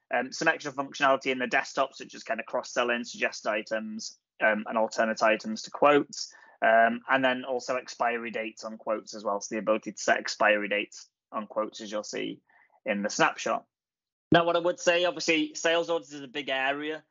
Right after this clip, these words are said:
of the Sage two hundred system that a lot of users, um, take advantage of. Um, a lot of users do have bespoke customizations that we've written for you in, in sales orders particularly, but other areas of the system. And so those bespoke functions,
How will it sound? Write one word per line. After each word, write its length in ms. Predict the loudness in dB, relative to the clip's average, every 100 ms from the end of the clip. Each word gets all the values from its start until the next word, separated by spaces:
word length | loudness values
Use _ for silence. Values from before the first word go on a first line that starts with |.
| _ _ -8
of 200 | -8 -4
the 260 | -2 0 -2
Sage 300 | -6 -6 -6
two 60 | -10
hundred 240 | -10 -10
system 380 | -8 -8 -6 -4
that 80 | -2
a 60 |
lot 280 | 2 2 2
of 120 | 0
users, 720 | -2 -4 -4 -2 -2 -4 -10 0
um, 400 | 2 4 0 -8 _ -20 _ 2
take 200 | 4 4
advantage 480 | 4 2 0 0 2
of. 200 | 2 0 _ _ _ 0
Um, 280 | 4 4 2
a 40 | 0
lot 300 | 2 2 0
of 160 | -2 _
users 420 | -8 -6 -6 -10
do 160 | -6 0
have 220 | 0 -2
bespoke 440 | -14 -6 -4 -4
customizations 880 | -10 -16 -4 -2 0 0 -2 -6 -6
that 100 | -4
we've 200 | -6 -4
written 320 | -4 -4 -6
for 260 | 4 6 8
you 160 | 6
in, 300 | 6 4 0 -12
in 100 | -10
sales 380 | 2 6 6 6
orders 240 | 2 0
particularly, 560 | -6 -4 -4 -2 0 0
but 140 | 0 2
other 200 | 6 8
areas 300 | 8 6 2
of 100 | -2
the 80 |
system. 480 | -2 -2 0 0 0 _ _ -12 -4
And 100 | 0
so 120 | 2
those 320 | 4 6 6
bespoke 500 | 4 -6 2 2 2
functions, 640 | -6 -8 -4 -4 -4 -6